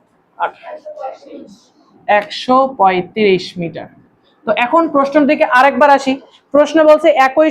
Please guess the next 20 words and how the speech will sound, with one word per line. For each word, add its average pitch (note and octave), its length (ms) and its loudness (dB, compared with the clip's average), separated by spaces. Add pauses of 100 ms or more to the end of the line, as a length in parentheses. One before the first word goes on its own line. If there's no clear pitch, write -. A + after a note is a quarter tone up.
সময়ে D4+ 240 2 (100)
পি D4+ 80 4 (140)
অপেক্ষা C#4+ 340 0 (120)
কিউ D#4 160 2 (160)
অধিকতর D#4 400 2 (180)
দূরত্ব C#4 340 2
অতিক্রম C4+ 340 0 (100)
করতে C4 220 0 (120)
পারবে A#3 340 0
কিনা। E3 200 -6 (380)
পি D4 180 2
এর D4+ 160 0
থেকে D#4 160 2 (120)
কিউ D4+ 200 4
কি D#4 80 2 (140)
অধিকতর, C#4 420 2 (120)
মানে A#3 120 0 (100)
বেশি A3 200 0
দূরত্ব C#4+ 300 0
অতিক্রম C#4+ 300 0